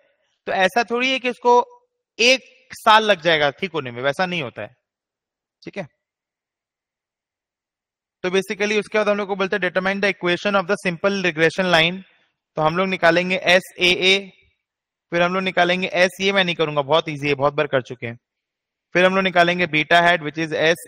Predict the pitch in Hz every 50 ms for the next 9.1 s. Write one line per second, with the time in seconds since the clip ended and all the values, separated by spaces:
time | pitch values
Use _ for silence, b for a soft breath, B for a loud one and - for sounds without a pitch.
0 | _ 139 160 160 165 160 165 170 151 160 160 160 - - 151 156 165 - - -
1 | - 147 151 151 - 165 165 175 180 180 175 _ _ _ _ _ _ _ _ _
2 | _ _ _ _ - - 160 - 185 165 139 120 - - _ _ _ _ _ _
3 | _ _ _ _ _ _ _ _ - 175 180 175 170 175 180 175 175 165 170 165
4 | 160 165 175 175 175 180 180 185 185 185 _ _ _ _ _ _ _ _ _ _
5 | _ _ _ _ _ _ _ _ _ _ _ _ _ _ _ _ _ _ _ _
6 | _ _ _ _ _ _ _ _ _ _ _ _ _ _ _ _ _ _ 170 170
7 | 170 170 170 175 175 170 160 - 160 160 160 165 170 175 170 175 180 165 - -
8 | 170 165 170 175 180 185 - - _ _ _ _ - 147 151 156 156 147 135 -
9 | -